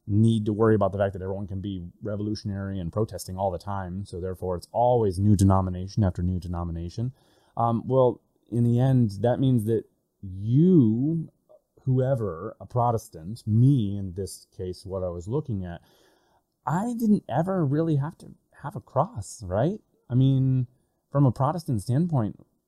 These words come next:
it's really easy to shirk it and just say, "I don't feel like it. That's just too hard.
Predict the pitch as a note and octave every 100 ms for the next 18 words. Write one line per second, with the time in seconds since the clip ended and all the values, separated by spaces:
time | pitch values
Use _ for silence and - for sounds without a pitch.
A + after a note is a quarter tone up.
0 | _ A2 - G#2+ A#2 B2+ - G#2 C#3 D3
1 | G#2+ G2 F2 - - A#2 C#3+ - D2+ -
2 | - _ - A2 A2 - A#2+ A2+ - G#3
3 | B3 A3 - A#2 A2+ G2+ G2+ C3+ D3+ D#3+
4 | A#2 G2 E2+ G2